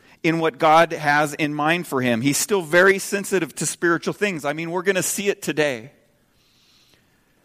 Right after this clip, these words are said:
A-, and this final vision, um, over the next two weeks, we're gonna look at again, as I said, prayer in more detail next week and,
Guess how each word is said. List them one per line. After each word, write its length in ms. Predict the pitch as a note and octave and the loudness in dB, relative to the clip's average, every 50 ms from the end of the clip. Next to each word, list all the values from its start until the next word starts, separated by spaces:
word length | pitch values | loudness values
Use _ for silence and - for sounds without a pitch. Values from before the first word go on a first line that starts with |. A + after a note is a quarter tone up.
| _ _ _ _ _ - - - - - | _ _ _ _ _ -20 -20 -14 -4 0
A-, 160 | G3 G3 F#3+ | 0 4 6
and 120 | G#3 G#3 G#3+ | 4 6 6
this 180 | A3 G3 - | 4 2 2
final 380 | - - A3 G#3 A#3+ C4 C4+ B3 | 4 4 6 6 6 4 2 0
vision, 720 | G3+ F3+ G#3 A3 A3 F3 E3+ D3 A#2 A2 G2+ G2+ G#2 G#2 - _ _ _ _ _ _ _ _ _ _ _ _ _ _ _ _ - - | 4 6 6 6 6 4 0 0 -2 -2 -4 -8 -14 -18 -20 _ _ _ _ _ _ _ _ _ _ _ _ _ _ _ _ 2 4
um, 340 | C#3 C3 B2 B2 A#2 G#2+ - - _ _ _ _ _ _ _ _ - - - _ - | 6 6 6 4 2 -2 -6 -18 _ _ _ _ _ _ _ _ -16 -16 -8 _ 6
over 220 | F3+ F#3 G3 G3+ | 8 8 8 8
the 80 | F#3+ F#3 | 6 6
next 360 | F#3 G3+ G#3 - - - - | 4 4 2 2 -2 -8 -6
two 200 | - A#3 A#3 G#3+ | -4 -4 -2 0
weeks, 320 | G#3 A3+ G#3+ D#3+ - - | 2 2 2 2 0 0
we're 120 | D#3+ F3+ E3+ | 0 0 0
gonna 200 | F3 F3+ F3 E3+ | 2 0 -2 -2
look 260 | E3+ G3 G3+ - E3 | -2 -4 -4 -2 0
at 360 | D3 C3+ C3+ D3+ D#3+ - - - _ - | 0 2 2 2 2 0 -8 -20 _ -10
again, 320 | - C#3 C3 D#3+ F3 F#3 F3+ | -8 -4 0 0 0 0 0
as 100 | E3 C#3 | 0 2
I 120 | D#3+ D#3 | 2 0
said, 340 | D3+ - - E3 D#3+ D#3 - | 2 2 4 6 6 4 4
prayer 680 | - - G3+ F#3 F3 F3 F3+ F#3 F#3+ F3 - - - - - | -2 0 4 6 8 8 8 8 6 4 2 -4 -12 -6 0
in 160 | D#3+ E3+ E3+ | 0 0 0
more 180 | E3+ E3+ E3 D#3+ | 0 -2 -2 -2
detail 500 | C3+ D#3 F#3 F3+ - - G3 F3 E3 D#3+ | -4 -6 -8 -6 -2 0 0 0 0 0
next 320 | D#3+ E3 D#3+ - - - | 0 -2 -2 -2 -4 -2
week 220 | D3+ D#3 D#3+ - | 2 2 2 2
and, 220 | - D#3 D3+ D3+ | 0 -4 -4 -4